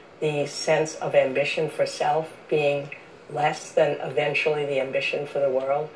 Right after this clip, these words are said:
I mean, those qualities are what we need in times of crisis. I mean, I'm always optimistic about America getting through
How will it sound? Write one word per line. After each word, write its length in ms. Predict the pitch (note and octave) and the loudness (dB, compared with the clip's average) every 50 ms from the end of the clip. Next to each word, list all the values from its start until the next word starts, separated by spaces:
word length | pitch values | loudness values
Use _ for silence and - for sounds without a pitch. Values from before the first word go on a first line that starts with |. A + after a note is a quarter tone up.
| - - - - - - - | -18 -20 -20 -20 -20 -10 0
I 40 | E3 | 2
mean, 120 | E3 D#3 | 4 6
those 180 | D#3+ D#3+ D#3+ - | 6 4 4 0
qualities 600 | - - - E3+ F3+ F3+ F3+ F3 E3 E3 D#3 - | -6 -4 -2 0 4 6 6 6 6 4 2 2
are 100 | E3 E3 | 0 4
what 200 | D3+ D3+ - - | 4 4 4 4
we 120 | D3+ D3 | 0 -2
need 300 | C#3+ C#3+ D3 D#3+ E3 D#3+ | -2 0 0 2 4 4
in 140 | D3+ C#3 C3+ | 4 2 0
times 340 | - - C#3+ C#3+ C#3 C3+ C#3+ | -4 -6 -4 -4 -4 0 0
of 120 | C#3 - | -2 0
crisis. 360 | - D#3+ D#3+ D#3+ D#3+ D#3 D3 | 2 2 2 2 2 0 0
I 100 | E3 D#3 | 2 2
mean, 160 | D#3+ D#3+ D#3+ - | 2 2 0 0
I'm 60 | - - | -2 4
always 340 | - G#3+ A3 A#3 A#3 A3+ G3 | 6 8 10 10 8 8 4
optimistic 640 | F3 E3 - - E3 E3 D#3 - - - D#3 - | -2 -2 -2 -2 0 2 2 2 0 -4 -2 -2
about 360 | E3 D3 D3 D3 C#3+ C#3+ - | 0 2 2 2 2 2 0
America 380 | D#3 D3+ D3 D3 D3 C#3+ C#3+ C#3 | 0 0 2 0 0 0 -4 -2
getting 280 | - - - C#3 C3 B2+ | 0 2 2 2 2 0
through 340 | - D3 C#3+ C3 B2 B2 | 2 4 6 6 6 4